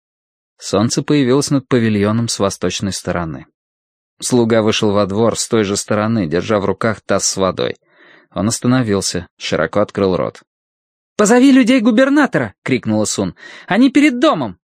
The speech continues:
Она взглянула на Тая. «И от них столь же мало пользы, как и в Белом Фениксе».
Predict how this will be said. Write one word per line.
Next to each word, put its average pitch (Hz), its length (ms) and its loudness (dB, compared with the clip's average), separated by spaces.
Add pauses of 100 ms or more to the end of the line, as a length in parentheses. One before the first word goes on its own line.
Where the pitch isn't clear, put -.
(440)
Она 92 220 -8
взглянула 98 520 -4
на 98 160 -4
Тая. 78 400 -6 (520)
«И - 80 0
от - 180 -2
них 196 260 0
столь 262 320 2
же 180 140 2
мало 165 280 4
пользы, 135 420 0
как 135 220 -4
и 123 40 -2
в 110 100 -4
Белом 123 320 0
Фениксе». - 680 -6